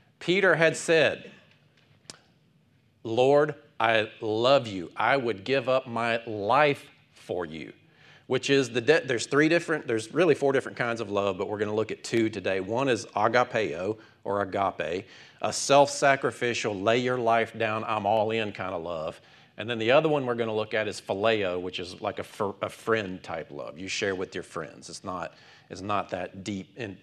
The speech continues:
internal connection. So but the word that Peter used when he said, "I will lay down my life for you," that is a description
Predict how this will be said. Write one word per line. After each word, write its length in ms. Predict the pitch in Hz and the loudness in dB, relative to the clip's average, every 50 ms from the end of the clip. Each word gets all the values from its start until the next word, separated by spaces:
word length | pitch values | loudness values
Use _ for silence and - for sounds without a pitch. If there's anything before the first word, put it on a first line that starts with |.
| _ - | _ -14
internal 920 | 107 95 90 90 - _ _ _ _ _ _ _ - - 113 104 95 92 | -12 -12 -14 -16 -18 _ _ _ _ _ _ _ -8 -6 -6 -4 -4 -6
connection. 580 | - - 98 87 92 87 - - - 82 67 - - - - - - | -8 -8 -8 -6 -6 -6 -6 -6 -8 -8 -10 -12 -16 -20 -20 -20 -12
So 340 | - - - 156 139 107 - - - - - - _ | -4 4 6 6 6 6 4 0 -10 -20 -20 -6 _
but 160 | - 147 143 - | 0 0 2 2
the 80 | 143 | 2
word 320 | 123 117 151 202 233 226 165 | 4 6 8 8 8 8 6
that 180 | 160 - - | 4 2 0
Peter 440 | - - - 262 269 285 285 262 175 | -4 -6 -2 0 0 2 2 2 0
used 400 | 135 120 120 113 107 110 113 117 | 0 0 -2 0 0 0 0 -2
when 100 | 120 120 | -4 -4
he 140 | 123 139 156 | -2 -2 -2
said, 180 | - - 151 | 2 4 4
"I 140 | 139 139 170 | 6 6 6
will 200 | 202 175 135 117 | 6 6 4 4
lay 240 | 117 131 170 202 190 | 4 6 6 6 6
down 280 | 170 185 185 180 165 151 | 6 6 6 6 6 4
my 160 | 170 196 180 | 6 6 6
life 380 | 147 131 135 147 165 170 156 | 6 8 8 8 8 8 6
for 140 | - - 120 | 2 -2 -4
you," 260 | 104 101 95 92 87 | -4 -4 -4 -6 -4
that 220 | 82 80 135 190 220 | 0 4 4 6 6
is 160 | 233 208 143 | 4 4 4
a 60 | 143 | 2
description 840 | 123 113 120 113 - - - - - 170 170 170 - - 139 113 | 0 -2 -2 -4 -4 -4 -4 2 2 2 2 2 0 -2 -2 -2